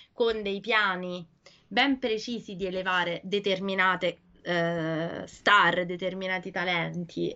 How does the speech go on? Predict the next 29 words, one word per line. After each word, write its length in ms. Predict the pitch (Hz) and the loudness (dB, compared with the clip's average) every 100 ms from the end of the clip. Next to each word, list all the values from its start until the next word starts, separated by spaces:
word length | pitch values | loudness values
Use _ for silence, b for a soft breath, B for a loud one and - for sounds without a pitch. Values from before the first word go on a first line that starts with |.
| - | -4
ehm, 500 | 185 175 175 170 180 - - | -2 0 0 -4 -8 -10 -2
al, 320 | 196 185 180 | 2 4 2
a 640 | 180 - - - - - | 0 -2 -6 -10 -14 -8
uno 200 | 202 196 185 | -2 -2 -2
status, 800 | - 196 190 190 - - 190 - - | 0 2 2 -2 -10 -8 -8 -8 -2
portarli 560 | 202 - 220 208 202 | -2 2 2 4 2
un 140 | 202 202 | -2 0
po', 200 | 196 190 | -2 -2
fargli 300 | 185 190 190 | -4 -6 -4
fare 260 | 185 190 | 0 0
quel, 400 | 185 190 190 - - | 0 -2 -4 -8 -4
quel 260 | 208 185 | -2 0
gradino 840 | 180 208 202 196 190 175 175 175 B B B B B | 4 6 4 2 -6 -6 -6 -8 B B B B B
un 180 | 208 214 | -10 -6
po' 120 | 208 | -2
elevato, 680 | 185 190 214 170 165 185 180 | 0 2 2 2 2 -2 -4
e 120 | 220 | -6
quindi 220 | 220 254 208 | -6 -2 -2
ha 60 | |
dichiarato 480 | 202 247 214 190 190 | 0 0 2 2 -2
che 100 | 190 | -6
la 100 | 196 | -6
scelta 380 | - 247 - 220 | -4 -6 -2 -4
di 100 | 220 | 0
Darby 360 | 196 185 185 185 | 0 0 -2 -10
è 40 | |
stata 340 | - 185 185 | -10 -10 -8
quella 420 | - 214 214 190 - | -6 -4 0 0 0
obbligata 1040 | 196 160 196 180 175 196 175 180 175 175 | -6 -6 -6 -6 0 2 2 0 -2 -4